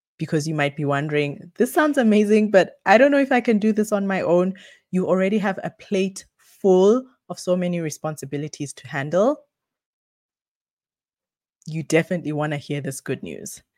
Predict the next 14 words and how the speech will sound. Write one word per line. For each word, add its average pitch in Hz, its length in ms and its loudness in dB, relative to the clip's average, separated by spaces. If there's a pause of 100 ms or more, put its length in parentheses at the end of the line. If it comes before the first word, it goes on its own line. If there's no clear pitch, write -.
(320)
because 160 420 -2 (160)
I 202 400 4
am 160 220 -4
bringing 170 500 -4
in 160 560 -4 (760)
a 180 120 0
four-week 185 1200 0
mastermind. 143 680 -6
It's - 160 -10
called 156 500 -2 (600)
the 175 100 -6
Power 196 380 -2
Positioning 156 640 -8
Mastermind. 165 840 -6